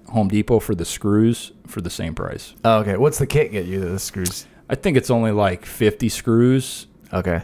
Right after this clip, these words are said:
Speaker 1: So you get way more on Amazon.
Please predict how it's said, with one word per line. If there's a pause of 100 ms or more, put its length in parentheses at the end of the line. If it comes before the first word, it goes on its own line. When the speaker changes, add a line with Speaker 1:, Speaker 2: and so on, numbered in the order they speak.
(140)
Speaker 1:
So (340)
you
get (140)
way
more (240)
on
Amazon.